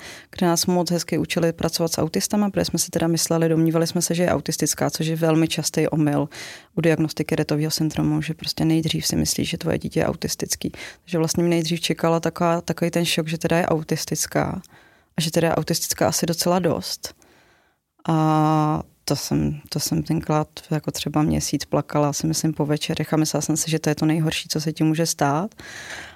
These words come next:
A teď, eh, už vím, že jako, eh, můžeš být ještě trošičku dál, než jako ne-, nechci vůbec jako říkat, že péče o autistu je jednoduchá. Eh, je to tak široký spektrum, že od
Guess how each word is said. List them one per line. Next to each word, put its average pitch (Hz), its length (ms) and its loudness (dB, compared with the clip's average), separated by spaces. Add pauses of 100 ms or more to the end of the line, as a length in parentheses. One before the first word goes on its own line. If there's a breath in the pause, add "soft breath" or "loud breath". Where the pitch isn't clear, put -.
(180 loud breath)
A 151 440 4 (240)
teď, 160 380 2
eh, 160 60 6 (300)
už 160 160 2
vím, 160 220 2
že 156 120 0
jako, 156 440 0 (120)
eh, 170 80 -2 (140)
můžeš 160 300 0
být 151 180 2
ještě 160 220 0
trošičku 160 440 0
dál, 160 360 4 (120)
než - 380 0
jako 160 220 2
ne-, 170 180 4
nechci 165 440 2
vůbec 160 240 2
jako 160 260 0
říkat, 156 280 0
že 156 300 0
péče 160 400 0
o 143 100 4
autistu 156 480 0
je 151 100 4
jednoduchá. 147 540 0 (180)
Eh, 147 220 0
je 151 40 2
to 147 100 0
tak 151 120 0
široký 160 360 0
spektrum, 147 480 0
že 147 200 0 (560 loud breath)
od - 300 -2